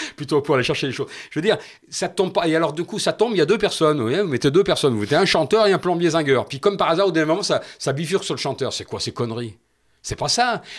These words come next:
Tout le monde a la même capacité d'imagination, d'invention dans lui-même. Alors nous, on en fait un métier. Alors évidemment, on prend de l'avance. Mais faut le dire qu'on prend de l'avance. Faut pas dire, nous sommes inspirés et les autres, ils peuvent pas comprendre, quoi. Nous, on a tellement des, des, des questions existentialistes à vous,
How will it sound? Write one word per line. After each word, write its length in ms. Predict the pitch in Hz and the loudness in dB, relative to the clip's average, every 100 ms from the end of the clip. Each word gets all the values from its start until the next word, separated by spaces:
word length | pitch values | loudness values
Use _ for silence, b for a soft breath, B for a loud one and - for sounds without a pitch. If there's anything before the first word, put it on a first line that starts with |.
| B | B
Tout 100 | - | -2
le 60 | 185 | 0
monde 260 | 254 269 151 | 0 2 2
a 80 | |
la 100 | 131 | 2
même 160 | 131 127 | 0 -2
capacité 720 | 151 127 131 139 - 151 139 B B | -2 0 -2 -4 -4 -2 -4 B B
d'imagination, 760 | 120 147 139 139 139 127 151 143 | -6 -2 -2 0 -2 -2 -4 -2
d'invention 540 | 131 127 139 - 139 | 0 0 0 -2 -4
dans 260 | 120 175 196 | 0 4 4
lui-même. 720 | 156 160 147 143 135 113 98 B B | 4 0 2 2 2 -2 -8 B B
Alors 180 | 117 131 | -2 0
nous, 80 | 196 | 0
on 100 | 170 | -2
en 60 | |
fait 140 | - 156 | -4 -6
un 80 | 156 | -6
métier. 260 | 151 165 | -4 -2
Alors 120 | 131 | -2
évidemment, 260 | 113 156 170 | -2 -2 -2
on 40 | |
prend 200 | - 123 | -2 -4
de 60 | 123 | 0
l'avance. 520 | 147 196 208 156 - _ b - | 2 2 0 -4 -8 _ b -16
Mais 60 | |
faut 140 | - 123 | -8 -6
le 60 | |
dire 260 | 185 277 240 | 0 2 2
qu'on 120 | 147 | -2
prend 160 | - 127 | -4 -4
de 60 | |
l'avance. 280 | 120 120 107 | -4 -6 -8
Faut 80 | 113 | -6
pas 140 | 127 | -4
dire, 140 | 160 160 B B | -2 -4 B B
nous 180 | 170 214 | -2 2
sommes 280 | 185 170 | 0 0
inspirés 400 | 147 - 143 185 | -2 -4 -2 0
et 40 | 185 | -2
les 160 | 135 | -2
autres, 160 | 175 - | -4 -6
ils 100 | 117 | -10
peuvent 160 | 107 - | -12 -12
pas 100 | 107 | -14
comprendre, 540 | 123 - 143 107 82 | -12 -6 -4 -4 -10
quoi. 220 | - - B B 135 | -20 -20 B B -6
Nous, 80 | |
on 80 | 139 | -2
a 80 | 127 | -2
tellement 320 | 143 139 151 | -2 -2 -2
des, 100 | 123 - B B - | -4 -8 B B -8
des, 140 | 117 B | -8 B
des 80 | 127 | -8
questions 300 | 139 135 151 | -4 -4 -2
existentialistes 680 | 127 123 120 131 131 139 143 | -4 -4 -4 0 0 0 -2
à 60 | 113 | -2
vous, 160 | 113 | -4